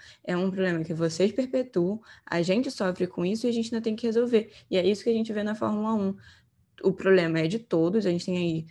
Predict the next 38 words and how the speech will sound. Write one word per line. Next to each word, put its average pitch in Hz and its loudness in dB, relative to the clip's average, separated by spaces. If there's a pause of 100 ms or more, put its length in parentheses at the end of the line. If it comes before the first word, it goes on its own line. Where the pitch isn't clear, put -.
(140)
setenta 196 0
anos 185 0
de 165 -4
esporte. 160 -6
Agora 175 2 (340)
que - -4
estamos 190 -2
falando 160 -2
em, 165 -2
em 165 0
inclusão 160 0
e - -2
diversidade, 156 -2 (300)
por 180 0
causa 143 0
do 165 2
único 220 4
piloto 190 2
negro 156 0
do 147 0
grid, 147 -2 (240)
e 131 -2
ninguém 226 6
mais 262 0
se 254 -2
movimenta 254 0
se 226 0
não 233 2
for 233 -2
por 233 -4
ele, 240 4
que - -4
é 302 6
a - 6
vítima 294 4
<laughs> - -
da 285 10
história. 214 2